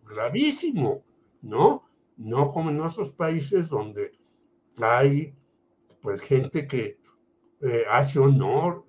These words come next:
a sus cosas, como el señor Baltasar Garzón o el señor, este, Falcone,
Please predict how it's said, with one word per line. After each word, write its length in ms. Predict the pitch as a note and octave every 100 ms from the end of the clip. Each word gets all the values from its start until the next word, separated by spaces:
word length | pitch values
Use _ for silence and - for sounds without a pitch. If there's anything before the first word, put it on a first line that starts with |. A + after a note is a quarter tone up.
| -
a 100 | A2
sus 240 | - G2+
cosas, 540 | - A#2+ D3 C#3+ G3+ C#3
como 280 | - G#2 A2
el 40 |
señor 400 | - A#2 C#3 C#3 - _ _ _ _ -
Baltasar 720 | G#2+ A2+ - G#2 - B2+ A#2+
Garzón 840 | F#2+ - - A#2 D#3+ G3 C#3 - _ _ _ _ -
o 400 | A#2 A2+ G#2+ - _ _ _ _ _ _
el 160 | A#2 G#2
señor, 580 | - F#2+ A#2 C#3+ D3 C#3 _ _ _ -
este, 720 | A2 G#2 - - G#2+ G2 - - _ _ _ _ _ _ _ _ _ -
Falcone, 1120 | - A#2 A2+ - C#3+ C#3 D3 E3+ E3+ C#3